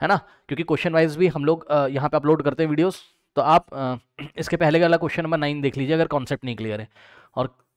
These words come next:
वैसे तो क्लियर हो जाएगा, कोई दिक्कत है नहीं। एटीन, फ़िफ़्टीन और ट्वेंटी, ये लीजिए। ओके, now यहाँ से बच्चों एलसीएम निकालिए, एटीन, फ़िफ़्टीन और ट्वेंटी का, टू फ़ोर द एट होता है, फ़िफ़्टीन आपका ऐसे ही रहेगा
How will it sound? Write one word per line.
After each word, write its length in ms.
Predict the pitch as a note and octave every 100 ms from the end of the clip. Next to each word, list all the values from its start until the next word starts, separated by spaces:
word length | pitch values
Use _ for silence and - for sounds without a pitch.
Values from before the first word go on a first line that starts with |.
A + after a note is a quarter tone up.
| - A#2+
वैसे 180 | B2+
तो 100 | D3+
क्लियर 260 | - C#3+ D3+
हो 100 | C#3
जाएगा, 200 | C3+ D3+
कोई 140 | D3+
दिक्कत 300 | A#2 A2+ C#3+
है 100 | B2+
नहीं। 140 | A#2+ D#3 _ C#3
एटीन, 440 | C#3 D3 E3+ F#3+ _
फ़िफ़्टीन 500 | - C#3 - D#3+ F#3 - - - _ _ D3+
और 180 | E3+
ट्वेंटी, 480 | E3+ C#3 B2 A#2+ G#2+ -
ये 120 | C3
लीजिए। 240 | B2+ G#2+ A2
ओके, 280 | B2 F#3+ D3+ _ _ _ _ _ _ _ _ -
now 140 | B2+ G2+ -
यहाँ 200 | B2+ D#3+
से 80 | E3+
बच्चों 220 | E3 F#3
एलसीएम 240 | D#3 E3+ E3
निकालिए, 360 | E3+ E3 E3+ _ _ _ _ _ _ _ -
एटीन, 320 | D#3+ E3 F3+
फ़िफ़्टीन 300 | E3 F3+ E3+
और 60 | D#3
ट्वेंटी 260 | C3+ C#3
का, 100 | C3
टू 220 | A2 D#3+
फ़ोर 220 | E3 E3+ D#3+
द 40 |
एट 280 | D#3 E3 E3+
होता 180 | D#3+ F3+
है, 60 |
फ़िफ़्टीन 580 | D3 - - C#3+ D#3+ D#3+
आपका 220 | D#3 F3
ऐसे 280 | D3+ C#3 D#3+
ही 120 | E3
रहेगा 340 | E3+ E3 F3